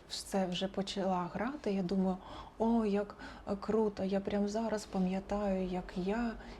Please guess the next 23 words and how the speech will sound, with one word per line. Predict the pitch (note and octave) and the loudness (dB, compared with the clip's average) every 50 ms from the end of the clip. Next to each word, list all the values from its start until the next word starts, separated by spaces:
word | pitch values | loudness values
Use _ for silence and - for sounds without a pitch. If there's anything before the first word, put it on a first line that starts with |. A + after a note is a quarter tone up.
| - - | 2 4
є | G3+ F#3+ F#3+ G3 G3+ G#3 G#3 - - | 4 4 6 6 4 4 4 2 0
енергія, | G3+ G#3 G3 G3 G3+ G#3 G3+ G3 G3 - F#3 F3+ | 2 4 6 6 4 4 2 0 -2 0 0 0
я | F3+ F3+ F#3 | 2 2 2
є | F#3 F#3 F#3 F#3 | 2 2 2 2
зоряний | F#3 F#3+ G3+ G#3+ G3+ G3+ G3 G3 G3+ G3 | 2 2 2 2 4 4 4 4 4 2
пил, | G3 - - G3 G3 F#3+ F3+ F#3 - - - - - - - - | -2 -2 0 2 2 2 2 0 -4 -10 -12 -12 -12 -14 -4 0
я | G3 F#3+ G3+ G#3 G#3+ G#3+ | 4 4 4 4 4 2
є | G3 G3 G3 G3 G3 G3 G3 F#3+ F#3+ - - - - - - - - - - - | 2 4 4 6 6 6 6 4 2 -4 -10 -16 -16 -16 -16 -16 -18 -18 -18 -12
все | - - - - - A#3+ A#3+ B3 B3 | -10 -8 -8 0 4 6 6 6 4
і | - - G3+ | 4 4 4
нічого | G3+ G3+ G3+ G3 G3 - G#3+ G#3 G3 G3 - G3 | 4 4 4 2 0 0 2 2 2 2 2 2
водночас, | F#3 F#3+ G3+ F#3 F3+ F#3+ G3 G#3 G3+ G3 G3 - G3+ G3 F#3+ - - - - | 2 2 2 2 4 4 4 4 4 2 0 0 -2 -2 -2 -4 -8 -6 -2
ось | - G#3 G#3+ G#3+ G#3 - | 0 0 0 0 -2 -6
що | - - - F#3+ | -6 -2 -2 -2
я | F#3 F#3+ F3+ | 0 0 -2
є. | F3+ F#3+ F3+ F3+ F3 F3 - - - - | -2 0 0 0 0 0 -2 -8 -6 -4
І | F#3+ F#3+ | -2 -2
я | F#3+ G#3 A3 G#3+ | 0 0 0 0
в | G#3 G#3 | -2 -4
цей | - - - F#3+ | -6 -4 -2 -2
момент | F#3 F3 F3+ F#3 G3+ A3 A3 G3+ - | 0 0 0 0 2 0 0 -2 -4
усвідомила, | F#3+ F#3+ - - F3 E3+ F#3+ A3+ A#3+ A#3 F#3+ D#3+ D#3 - - - | -6 -6 -6 -6 -2 0 0 2 2 2 2 0 -4 -8 -10 -10
що, | - - - - G3 F#3 F3+ | -8 -6 -2 2 2 2 2